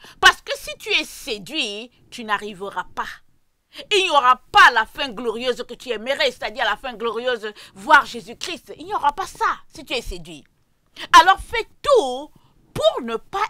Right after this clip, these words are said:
être séduit. Il est donc très important que tu ailles chercher des informations pour toi-même.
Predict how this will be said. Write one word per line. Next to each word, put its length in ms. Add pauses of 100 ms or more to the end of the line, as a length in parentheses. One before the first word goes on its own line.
être 280
séduit. 560 (760)
Il 120
est 60
donc 180 (100)
très 420
important 640 (220)
que 100
tu 140
ailles 100
chercher 240
des 180
informations 520
pour 160
toi-même. 420